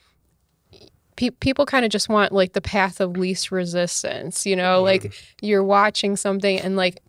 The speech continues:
Speaker 1: it may sound crazy, but to stop and to, you know, you get, "Oh, this cool video, I'm just gonna," you know, 'cause you've already, like, disrupted their journey on,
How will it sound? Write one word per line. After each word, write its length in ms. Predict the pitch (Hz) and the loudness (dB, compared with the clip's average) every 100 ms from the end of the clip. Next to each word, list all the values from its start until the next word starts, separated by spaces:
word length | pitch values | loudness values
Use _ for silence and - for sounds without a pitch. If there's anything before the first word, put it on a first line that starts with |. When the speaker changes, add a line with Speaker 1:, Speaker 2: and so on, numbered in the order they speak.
| _ _ | _ _
Speaker 1:
it 120 | 208 | 0
may 200 | 214 208 | 2 2
sound 280 | 208 202 190 | 2 0 0
crazy, 340 | 196 185 196 220 | 0 0 0 2
but 220 | 196 - | 2 2
to 100 | - | -2
stop 540 | - - 175 185 208 - | -4 -2 2 4 2 0
and 160 | 190 | -4
to, 300 | - 196 180 - | 0 0 0 -2
you 140 | - 190 | -8 -6
know, 80 | |
you 220 | 175 185 185 | -4 -4 -4
get, 140 | - | -4
"Oh, 160 | - 320 | 0 0
this 140 | 262 | 0
cool 180 | - 277 | -2 -2
video, 460 | 220 220 220 214 208 | 0 0 2 4 2
I'm 100 | 208 | 0
just 220 | 196 - | -2 -4
gonna," 180 | 208 196 | -2 -2
you 100 | 185 | 0
know, 60 | |
'cause 180 | 196 233 | 0 0
you've 120 | 240 | 0
already, 240 | 247 233 208 | 2 4 4
like, 160 | 185 | 4
disrupted 560 | - - - 190 - 185 | 2 0 2 0 0 -2
their 160 | 175 175 | -2 -4
journey 640 | - 190 190 185 - 190 - - - _ - | 0 2 2 0 -2 -4 -6 -18 -20 _ -2
on, 400 | 180 175 185 | 0 0 -4